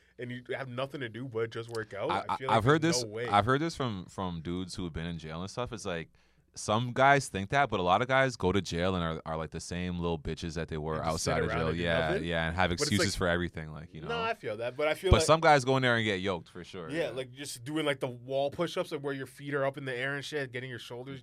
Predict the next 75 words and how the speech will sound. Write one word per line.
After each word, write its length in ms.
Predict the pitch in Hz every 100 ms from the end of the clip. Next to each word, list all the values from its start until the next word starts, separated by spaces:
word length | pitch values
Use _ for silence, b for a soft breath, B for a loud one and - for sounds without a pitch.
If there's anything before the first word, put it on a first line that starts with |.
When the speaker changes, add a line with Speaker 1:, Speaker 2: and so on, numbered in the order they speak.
| 120
Speaker 1:
knees 120 | 85
and 60 | 80
Speaker 2:
Yeah, 140 | 80
Speaker 1:
stuff. 180 | 82 -
Speaker 2:
the 60 | 82
pull-ups, 480 | - 87 85 85 87
all 200 | 85 82
that, 180 | 80 -
Speaker 1:
Yeah, 80 |
Speaker 2:
little 140 | 127 139
Speaker 1:
all 180 | 170 143
that, 160 | 117
Speaker 2:
dips, 120 | 110
Speaker 1:
all 100 | 131
the 80 | 147
Speaker 2:
the 60 | 135
Speaker 1:
col-, 100 | 135
Speaker 2:
dips 220 | 98 -
on 120 | 95
the 60 | 87
bunk. 40 |
Speaker 1:
calisthenics 380 | 90 156 156 143
and 100 | 127
shit. 300 | 117 120 101
It's 140 | 104 110
like, 200 | 104 92 -
Speaker 2:
<laughs> 500 | - - _ - -
Speaker 1:
no, 160 | 127
but 80 | 127
I 100 | 139
think 200 | 151 170
it's 120 | 151
good 220 | - 127 123
that 140 | 117
he 60 | 120
got 140 | 113
freed, 300 | - 131 139
even 180 | 151 170
though 140 | 180
they're 100 | 175
not 160 | 165 180
even 140 | 165
technically 340 | 165 151 147 139
free. 220 | - 143
They're 120 | 131
just 180 | 123 120
on 160 | 127 113
house 240 | 131 139
arrest 240 | 120 117
from 140 | 117 101
home. 240 | 117 131
But 100 | 110 104
it's 140 | -
like, 200 | 107 95
Speaker 2:
I 100 | 165
think, 160 | 214 208
man, 160 | 196 185
it's 80 |
all 140 | 185 185
just 140 | 190
gonna 100 | 180
come 140 | 185 170
out 100 | 147
like 120 | 131
they 60 | 143
were 60 |
just 120 | 170
trying 120 | 165 123
to 60 |
hold 140 | 113 120
them 100 | 90
back. 240 | 101 113
But 80 | 123
I 80 | 127
think, 260 | 190 185